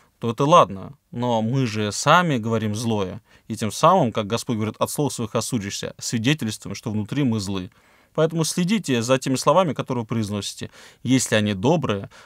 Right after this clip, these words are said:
ласковые, нежные, значит, у вас всё хорошо. И значит, вас несправедливо гонят. Но если всё-таки из ваших сахарных уст выходят слова неприятные,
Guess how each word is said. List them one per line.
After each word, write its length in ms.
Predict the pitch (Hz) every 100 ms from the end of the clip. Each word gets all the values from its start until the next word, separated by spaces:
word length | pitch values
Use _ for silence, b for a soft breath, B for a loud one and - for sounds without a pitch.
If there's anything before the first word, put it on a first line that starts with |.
| -
ласковые, 480 | 113 117 - 120 123
нежные, 400 | 180 208 123 104
значит, 260 | 160 170 127
у 40 |
вас 80 | 117
всё 140 | 139
хорошо. 540 | - 117 104 - 101 B B -
И 80 | 117
значит, 280 | 147 185
вас 160 | 175 -
несправедливо 680 | 185 - 208 208 156 113 113
гонят. 360 | 104 95 - - b b b
Но 120 | 120
если 280 | 139 135 -
всё-таки 460 | 110 123 104 - 117
из 240 | - 113
ваших 380 | 117 123 - 110
сахарных 600 | - 123 - 110 110 - - -
уст 340 | 131 - - B B B B _
выходят 400 | 117 120 131 110
слова 440 | - 123 120 107 95
неприятные, 1000 | 104 110 - 113 147 202 139 110 101